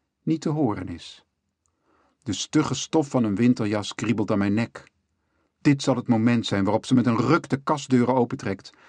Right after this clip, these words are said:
gilt zo hard dat ik nooit meer zou kunnen horen. Opgepakt en aangegeven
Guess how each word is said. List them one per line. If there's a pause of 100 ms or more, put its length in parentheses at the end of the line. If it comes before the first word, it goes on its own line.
gilt
zo
hard
dat
ik
nooit
meer
zou
kunnen
horen. (640)
Opgepakt (100)
en
aangegeven